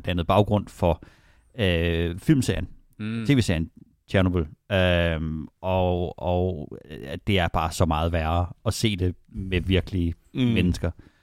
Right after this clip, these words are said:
Speaker 1: Og alle de der stråleskader og, øh, forfærdelige historier og alting, og de her måder, de, de benægtede, at det var sket, og lod folk løbe rundt udenfor og, og lege i de der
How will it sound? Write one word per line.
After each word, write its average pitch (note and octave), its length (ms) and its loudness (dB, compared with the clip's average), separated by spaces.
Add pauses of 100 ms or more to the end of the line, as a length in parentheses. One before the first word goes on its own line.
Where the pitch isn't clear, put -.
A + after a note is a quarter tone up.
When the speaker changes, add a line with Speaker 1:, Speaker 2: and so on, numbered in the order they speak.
(300)
Speaker 1:
Og G#2 100 0
alle A2 120 10
de A2 80 8
der F2+ 380 4
stråleskader G2 720 4
og, E2 600 2
øh, D#2+ 80 0
forfærdelige F#2 400 0
historier F2 440 0
og D#2+ 220 0
alting, E2+ 280 -6
og E2+ 120 -8
de F2 60 0
her F2+ 80 2
måder, F2+ 280 2
de, F2 360 -2 (120)
de F2+ 180 -14
benægtede, F#2 480 0
at D#2+ 120 -4
det F#2 80 -2
var E2+ 60 -2
sket, F#2+ 460 -2
og D#2+ 200 -2
lod F2+ 140 2
folk F#2+ 220 0
løbe F2+ 220 0
rundt G2 160 0
udenfor F#2 380 2
og, E2+ 380 -2
og F2+ 180 -2
lege F2 420 0
i F#2+ 80 -2
de - 120 -8
der E2+ 240 -4